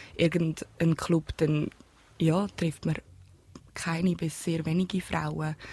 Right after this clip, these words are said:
Es hat gerade in grösseren Hallen oftmals einfach von den Hands, die helfen, ab und zu ein paar Frauen. Und sonst so Haustechnikerinnen trifft man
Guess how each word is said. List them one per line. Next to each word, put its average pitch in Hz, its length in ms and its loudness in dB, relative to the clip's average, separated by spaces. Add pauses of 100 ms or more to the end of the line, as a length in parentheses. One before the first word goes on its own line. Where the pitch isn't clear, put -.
(400)
Es - 200 0
hat 156 160 2
gerade 165 240 2
in 151 40 -2
grösseren 175 560 4
Hallen 175 560 6 (260)
oftmals 160 680 2
einfach 156 280 -4
von - 120 -12
den 156 140 -2
Hands, 196 460 4
die 113 140 -2
helfen, 180 640 -2
ab - 180 -4
und 180 120 -4
zu 196 100 0
ein - 80 -8
paar - 140 -2
Frauen. 180 480 -2 (760)
Und 160 560 6
sonst - 720 0
so 165 280 -2
Haustechnikerinnen 196 1600 2
trifft 175 340 -4
man 156 280 -2